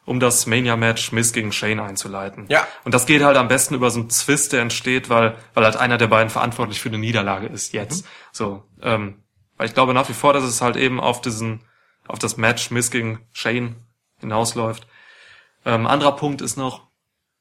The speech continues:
Speaker 1: ähm, die Verträge der Usos laufen jetzt im, im April aus. Ähm, und sie sollen halt ebenso wie The Revival bei Raw halt nicht sonderlich glücklich sein, so mit ihrer Situation.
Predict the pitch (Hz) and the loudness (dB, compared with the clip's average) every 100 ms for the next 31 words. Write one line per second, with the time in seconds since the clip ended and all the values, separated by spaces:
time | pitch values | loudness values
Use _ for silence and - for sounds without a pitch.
0 | _ _ _ - 127 113 113 120 - 160 | _ _ _ -6 -4 -4 -4 -6 -2 0
1 | 156 127 135 - 123 123 127 131 127 - | 2 0 -2 -6 -6 -4 -4 -4 -6 -4
2 | - - 120 117 117 123 117 113 - 123 | -6 -8 -10 -8 -6 -6 -6 -6 -4 -2
3 | 123 107 104 - - - - _ _ - | 0 0 -2 -6 -8 -20 -20 _ _ -6
4 | 120 113 110 107 104 110 _ _ _ _ | -2 0 -2 -6 -10 -16 _ _ _ _
5 | _ _ _ _ _ _ _ _ _ _ | _ _ _ _ _ _ _ _ _ _
6 | 127 117 123 131 131 - 139 135 127 131 | -4 2 4 6 4 4 2 2 2 2
7 | 127 113 131 120 113 117 135 110 107 104 | 0 -2 0 0 4 4 4 2 0 0
8 | 113 120 113 113 113 139 143 - - 131 | 0 0 0 -2 -4 -4 -4 -6 -2 0
9 | 139 123 113 - 123 113 101 - 107 104 | 2 2 0 -2 -4 -2 -6 -4 -2 -2
10 | 101 104 98 107 107 113 107 - 127 110 | -4 -6 -6 -6 -4 -2 0 2 2 2
11 | 95 | -2